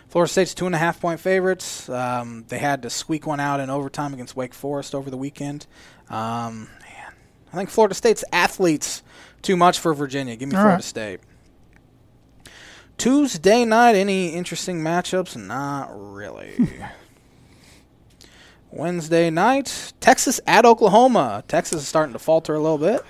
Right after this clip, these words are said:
Speaker 2: Yeah, um, I mean, they've been having a pretty good season up to date. Uh, Oklahoma, one of the better stories in college basketball,
Speaker 1: Mm-hmm.
Speaker 2: probably. I mean, Lon K-, Kruger, if he's not, he
Speaker 1: Good
Speaker 2: should be
Speaker 1: coach.
Speaker 2: in conversation for National Coach of the Year. And they keep getting a majority of the wins on the road.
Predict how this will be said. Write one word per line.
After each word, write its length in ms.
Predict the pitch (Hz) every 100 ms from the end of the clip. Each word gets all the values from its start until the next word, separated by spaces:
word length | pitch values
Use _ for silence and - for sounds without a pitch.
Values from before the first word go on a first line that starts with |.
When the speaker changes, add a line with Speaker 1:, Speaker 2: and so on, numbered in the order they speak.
| -
Speaker 2:
Yeah, 380 | - 196 247 220
um, 420 | - 185 196 160
I 100 | 160
mean, 160 | 175 180
they've 240 | 175 180
been 220 | 151 202 180
having 260 | 214 202
a 40 | 196
pretty 200 | 254 226
good 160 | 214
season 300 | - 226 208
up 100 | 214
to 80 | 214
date. 400 | 175 196 220 214
Uh, 220 | 170 143 160
Oklahoma, 400 | 180 220 220 208
one 80 | 202
of 60 | 185
the 40 |
better 220 | 180 196
stories 340 | - 220 220 180
in 60 |
college 240 | - 202 151
basketball, 360 | 180 233 170
Speaker 1:
Mm-hmm. 100 | 175
Speaker 2:
probably. 280 | 175 170 180
I 40 | 165
mean, 160 | 165
Lon 280 | 185 226 208
K-, 140 | - - -
Kruger, 320 | - 240 208
if 120 | 175
he's 160 | 175 156
not, 340 | 170 214 254
he 80 | 165
Speaker 1:
Good 140 | 170 165
Speaker 2:
should 120 | 220
be 60 | 196
Speaker 1:
coach. 20 |
Speaker 2:
in 60 | 180
conversation 540 | 190 190 - 202 185
for 200 | - 180
National 320 | 170 180 180 175
Coach 260 | 208 185
of 100 | 170
the 80 | 156
Year. 400 | 160 226 240 196 - - - - - -
And 160 | 175
they 80 | 196
keep 220 | 247 254 180
getting 160 | 214
a 40 | 190
majority 360 | 170 180 302
of 60 | 254
the 80 | 165
wins 180 | 175 170
on 80 |
the 80 | 160
road. 520 | 156 190 285 294 214